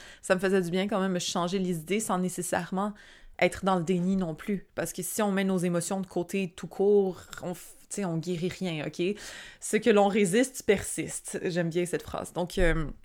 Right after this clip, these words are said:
voilà. Vivre sa peine, pleurer a lot, puis être capable de faire des activités qui nous plaisent, puis qui nous allègent aussi, OK ? Euh, ça fait vraiment, vraiment du bien. Donc, euh, ça. Ensuite,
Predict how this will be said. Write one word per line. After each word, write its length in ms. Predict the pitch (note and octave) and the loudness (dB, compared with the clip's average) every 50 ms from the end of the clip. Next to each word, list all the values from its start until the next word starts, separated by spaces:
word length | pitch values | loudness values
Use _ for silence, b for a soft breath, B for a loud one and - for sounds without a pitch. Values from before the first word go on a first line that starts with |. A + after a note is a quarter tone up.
| - - - - - _ - - - - - | -20 -20 -20 -20 -20 _ -20 -20 -18 -12 -4
voilà. 380 | F3 E3 F3+ D#3+ C#3 - - - B B B B | 2 6 6 6 6 6 2 -2 B B B B
Vivre 240 | D#3+ E3+ G3+ B3 - | 0 2 2 2 4
sa 180 | - - B3 | 6 6 8
peine, 380 | B3 - A3 G3 G#3+ A#3 A#3 A3+ B B B B B B | 8 8 6 4 4 4 0 -2 B B B B B B
pleurer 680 | - - G3+ F#3 F#3 F#3+ F#3 F#3+ G3 G3 G#3 - - _ _ _ _ _ _ - | 0 4 6 8 8 6 6 2 0 0 0 -2 -4 _ _ _ _ _ _ 0
a 80 | F#3 F#3 | 2 2
lot, 500 | F#3 F3+ F3 F#3 G#3 A3+ A3+ - - - B B B B B B | 4 6 6 6 4 2 -2 -8 -18 -20 B B B B B B
puis 320 | - - - G3 G3+ - - | -12 -6 -2 0 0 2 2
être 140 | F3 E3 - | 0 0 2
capable 280 | G#3 F3+ - G#3+ G3+ | 0 0 0 0 0
de 60 | G#3 | 0
faire 140 | G3+ - G3 | 2 2 2
des 160 | F3+ F3+ E3 | 2 2 0
activités 460 | E3 E3+ - - F#3 E3 D#3+ - G#3 G3+ | -2 -2 -4 -6 -8 -8 -6 -4 -4 -4
qui 140 | - G3 | -2 -2
nous 120 | F3+ F3 D#3+ | -2 -2 -2
plaisent, 540 | - - - F#3+ F#3 F#3+ F3+ F3+ F3 - - | -4 -2 2 4 4 4 4 0 -2 -6 -8
puis 100 | - E3 | -10 -8
qui 160 | - - G3+ | -4 0 2
nous 400 | F#3 F3+ F3+ F3+ F3+ F3 D#3+ G3+ | 2 2 2 2 2 2 2 2
allègent 640 | F#3+ G3 F#3+ F#3 F3 F3+ F3 E3 E3+ - - - - | 2 4 4 4 4 2 0 -2 -2 -4 -4 -4 -4
aussi, 380 | F#3 F3+ - - - F#3 F3 - | -4 -2 -2 -2 -2 -2 -2 -2
OK ? 220 | - E3 - - F#3+ G3 G#3 G#3 B B B B B B - | -2 -2 -2 0 0 0 0 -2 B B B B B B 0
Euh, 300 | F3 F3 E3+ E3 E3 E3 | 2 4 4 4 4 2
ça 140 | E3 - F#3 | 2 0 -2
fait 120 | - F#3 | 0 0
vraiment, 260 | F3 F3+ F3+ F3 F#3+ F#3+ | -2 0 0 0 0 0
vraiment 240 | E3+ F3 F3 E3+ | 0 -2 -2 -2
du 140 | E3 D#3 D3+ | -4 -4 -6
bien. 160 | D3+ E3 - - - B B B B B B B | -8 -10 -10 -10 -10 B B B B B B B
Donc, 360 | - G3+ G3+ G3 F#3+ F#3+ - | 4 6 8 8 6 6 4
euh, 100 | G#3 F#3+ - | 2 2 2
ça. 400 | - - - - - F#3 D3+ - - | 2 -2 0 2 4 4 4 4 4
Ensuite, 680 | G#3 G#3+ A3 - - - G3+ G3 G3 - - - - | 2 2 2 2 2 4 4 4 4 2 -4 -8 -10